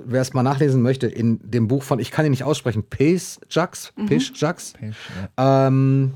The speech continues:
Speaker 1: The Story of History ist es ganz gut beschrieben. Und woanders hab ich da nochmal gehört, äh,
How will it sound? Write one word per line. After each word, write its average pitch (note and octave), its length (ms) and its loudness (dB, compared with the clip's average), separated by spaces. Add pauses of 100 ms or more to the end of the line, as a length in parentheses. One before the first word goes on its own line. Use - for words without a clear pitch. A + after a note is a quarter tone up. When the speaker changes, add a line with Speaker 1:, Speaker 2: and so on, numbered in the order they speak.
(240)
Speaker 1:
The - 60 -2
Story C#3+ 320 6
of C3 140 2
History C3+ 400 2
ist A#2 100 2
es B2 120 -6
ganz C3 220 2
gut C3+ 160 -2
beschrieben. C3+ 520 -4 (680)
Und B2+ 140 4
woanders C3+ 340 2
hab D#3 120 4
ich C3+ 80 0
da D3+ 100 4
nochmal D#3+ 220 4
gehört, D3+ 260 4 (380)
äh, C3+ 320 4